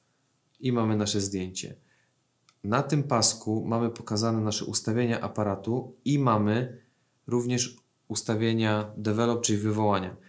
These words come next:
Jeżeli klikniemy, to standardowo może być none albo same as previous, czyli takie same ustawienia jak poprzedniego zdjęcia. Możemy też nadać jakiś preset z góry, jeżeli mamy zainstalowane. Jeżeli ja teraz znowu podciągnę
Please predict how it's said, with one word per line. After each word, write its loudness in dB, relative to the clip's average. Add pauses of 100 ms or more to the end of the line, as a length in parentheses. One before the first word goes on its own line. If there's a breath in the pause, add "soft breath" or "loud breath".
(240 soft breath)
Jeżeli 0
klikniemy, 0 (360)
to 0
standardowo 0
może 2
być -2
none 2 (540)
albo 2
same 2
as 0
previous, 0
czyli 0 (160 loud breath)
takie 0
same 4
ustawienia 0
jak 0
poprzedniego -2
zdjęcia. -4 (340 loud breath)
Możemy 2
też 0
nadać 2
jakiś -4
preset 0
z -2
góry, 0
jeżeli 2
mamy 0
zainstalowane. -4 (600 soft breath)
Jeżeli 0
ja 2
teraz 2
znowu 0
podciągnę -2